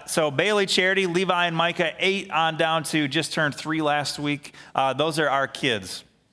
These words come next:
And an experience that I have whenever I get to go out in public with my kids and, uh, we're walking down the street or we're in a restaurant or something like that,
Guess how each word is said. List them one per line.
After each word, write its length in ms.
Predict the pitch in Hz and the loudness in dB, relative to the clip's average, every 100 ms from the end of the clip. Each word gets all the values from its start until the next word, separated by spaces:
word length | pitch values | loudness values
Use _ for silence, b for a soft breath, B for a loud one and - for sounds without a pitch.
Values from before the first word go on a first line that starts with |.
| _ _ _ _ B B B | _ _ _ _ B B B
And 160 | 151 170 | 0 2
an 80 | 180 | 0
experience 480 | - 233 269 262 | 0 2 4 4
that 120 | - 175 | 4 4
I 180 | 196 | 2
have 520 | 190 175 147 135 156 151 | 2 2 2 2 0 -2
whenever 380 | 143 165 180 | 0 2 2
I 100 | 170 | 2
get 140 | 165 160 | 0 -2
to 80 | 131 | 2
go 100 | 160 | 2
out 180 | 165 | 2
in 60 | 139 | -2
public 460 | - 170 165 165 165 | -4 -2 0 -2 0
with 100 | 147 | 0
my 160 | 143 | 0
kids 420 | 139 147 160 170 | 0 0 0 0
and, 240 | 151 123 123 | 0 2 2
uh, 120 | 117 | 2
we're 140 | 117 131 | 2 2
walking 260 | 156 165 | 2 0
down 140 | 151 151 | 0 0
the 80 | |
street 440 | 135 - 147 151 143 | -2 -2 0 0 0
or 100 | 120 | 0
we're 120 | 120 | 0
in 60 | 147 | 0
a 60 | |
restaurant 600 | 123 147 143 - 147 147 | 0 0 -2 0 0 0
or 80 | 147 | 0
something 340 | - 151 - | -2 -4 -4
like 260 | 143 139 143 | 0 -2 0
that, 340 | 143 143 B | 2 2 B